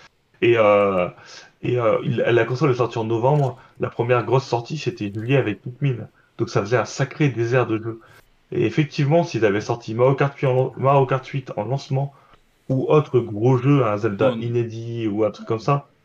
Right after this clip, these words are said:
Speaker 2: On
Speaker 1: les
Speaker 2: pourrait
Speaker 1: gens
Speaker 2: faire
Speaker 1: auraient
Speaker 2: un Mario
Speaker 1: déjà
Speaker 2: Kart.
Speaker 1: beaucoup plus acheté, quoi.
Speaker 2: Ouais. Ils, ils auraient sorti
Speaker 1: Si,
Speaker 2: un
Speaker 1: si.
Speaker 2: Mario tout court, ça aurait été, ça aurait déjà changé la, la donne, parce que à la base, tout ce qu'on a eu, c'est, euh,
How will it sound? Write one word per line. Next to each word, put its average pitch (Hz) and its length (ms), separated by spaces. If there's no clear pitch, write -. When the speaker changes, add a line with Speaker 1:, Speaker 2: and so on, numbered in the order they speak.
Speaker 2:
On 123 60
Speaker 1:
les - 80
Speaker 2:
pourrait 107 80
Speaker 1:
gens 120 120
Speaker 2:
faire 139 80
Speaker 1:
auraient 107 140
Speaker 2:
un 101 60
Mario 131 160
Speaker 1:
déjà 113 260
Speaker 2:
Kart. 110 120
Speaker 1:
beaucoup 117 200
plus 113 200
acheté, 117 280
quoi. - 180
Speaker 2:
Ouais. 104 60
Ils, 104 160
ils 117 100
auraient 147 100
sorti 139 180
Speaker 1:
Si, 151 60
Speaker 2:
un 139 40
Speaker 1:
si. 131 60
Speaker 2:
Mario 143 320
tout 143 180
court, 156 240
ça - 120
aurait 107 80
été, 110 400
ça 110 120
aurait 110 140
déjà 113 220
changé 123 360
la, 117 140
la 120 160
donne, 135 220
parce 113 100
que - 80
à 117 40
la 117 100
base, 135 260
tout - 80
ce 131 80
qu'on 135 140
a 127 100
eu, 156 180
c'est, 117 280
euh, 107 80